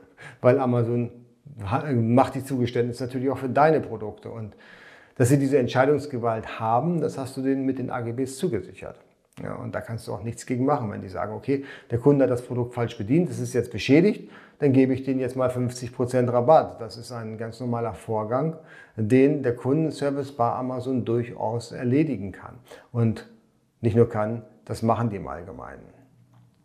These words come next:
Die Kosten sind natürlich bei Amazon auch enorm hoch. Für jeden Verkauf, den du tätigst, musst du fünfzehn Prozent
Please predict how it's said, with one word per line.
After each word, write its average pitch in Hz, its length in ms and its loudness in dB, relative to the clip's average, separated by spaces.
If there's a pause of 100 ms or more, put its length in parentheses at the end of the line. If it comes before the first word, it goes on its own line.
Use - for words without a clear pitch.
(1600)
Die 139 40 6
Kosten 165 480 12
sind 160 120 -2
natürlich 139 360 0
bei 131 80 0
Amazon 123 320 -4
auch 117 220 -4
enorm 107 400 -4
hoch. 120 240 0 (280)
Für - 220 -6
jeden 127 380 -2
Verkauf, 120 680 2
den 123 220 0
du 113 220 -4
tätigst, 135 580 0
musst 123 240 -2
du 123 80 -4
fünfzehn 139 540 -4
Prozent 139 600 -2